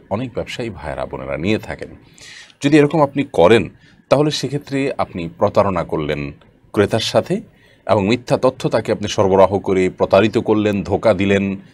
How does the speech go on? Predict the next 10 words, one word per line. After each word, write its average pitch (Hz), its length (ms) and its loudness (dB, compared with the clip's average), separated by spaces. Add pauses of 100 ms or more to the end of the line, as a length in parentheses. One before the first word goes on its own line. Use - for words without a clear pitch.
(140)
তাকে 110 180 -4
ক্ষতিগ্রস্ত 143 520 -2
করলেন 69 420 -6 (520)
এবং 101 460 2
এর 127 140 2
মাধ্যমে 120 420 2
আপনি 127 220 -4
যে 110 80 2
উপার্জনটা 113 520 2
করছেন, 170 520 -2